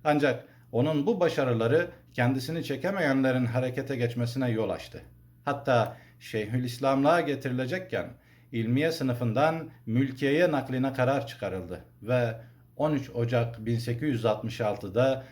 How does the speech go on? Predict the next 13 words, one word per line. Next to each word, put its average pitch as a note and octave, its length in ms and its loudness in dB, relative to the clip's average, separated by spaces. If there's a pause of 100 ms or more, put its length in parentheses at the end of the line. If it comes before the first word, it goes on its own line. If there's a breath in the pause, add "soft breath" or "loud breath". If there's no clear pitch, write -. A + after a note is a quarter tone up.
(180 loud breath)
Kaz D3 200 2
askerlik G#2+ 640 0
payesi B2 640 2 (260)
vezarete F#2+ 600 -4
çevrildi. D#2+ 460 -14 (1080 loud breath)
Efendilikten C#3 720 2
alınıp A#2+ 500 0 (500)
paşalığa C#3 480 2
geçirilmesi A#2+ 640 0
şeklindeki A2 720 -8
bu D3 80 -4
sınıf E3 400 -6
değişikliğinin A#2 840 -2